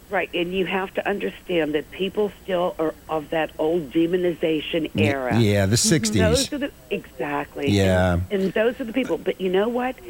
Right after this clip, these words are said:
Speaker 1: And this is what's sad right now. I have a lot of those people as cancer patients, and they're using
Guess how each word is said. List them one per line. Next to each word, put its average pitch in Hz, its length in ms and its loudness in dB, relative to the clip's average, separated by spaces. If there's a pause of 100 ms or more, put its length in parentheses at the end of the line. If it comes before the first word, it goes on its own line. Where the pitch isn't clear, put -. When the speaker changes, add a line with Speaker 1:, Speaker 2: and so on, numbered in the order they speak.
(400)
Speaker 1:
And 196 180 2
this 214 180 0
is 240 120 -10
what's 233 240 0
sad 196 320 -4
right 165 180 -4
now. 139 300 -2 (500)
I 175 260 0
have 214 320 -4
a - 60 0
lot 170 280 0
of 196 80 -2
those 185 180 0 (100)
people 185 480 -2
as 147 220 -2
cancer 151 400 -6
patients, 131 580 -8 (440)
and 170 160 0
they're 156 80 2
using 175 500 0